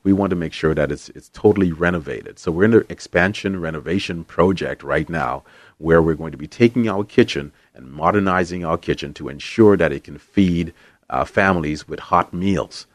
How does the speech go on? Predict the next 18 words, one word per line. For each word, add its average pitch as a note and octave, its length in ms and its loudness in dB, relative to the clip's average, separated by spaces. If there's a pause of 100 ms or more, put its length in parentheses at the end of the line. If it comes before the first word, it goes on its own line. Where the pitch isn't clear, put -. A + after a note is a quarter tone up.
(140)
because D2 220 -2
we D2+ 140 -2
know F2+ 280 4
that E2 200 2
there C#2+ 160 -6
is - 80 -12
certainly D2 480 2
a - 60 -8
crisis E2+ 560 -2
here D2 380 0
in C#2+ 200 -18
Oregon D2 500 0 (300)
where D2 180 -4
families E2+ 480 0
are D#2+ 140 -8
going D2+ 340 -12
without D2+ 500 -4
sometimes. C#2 680 -6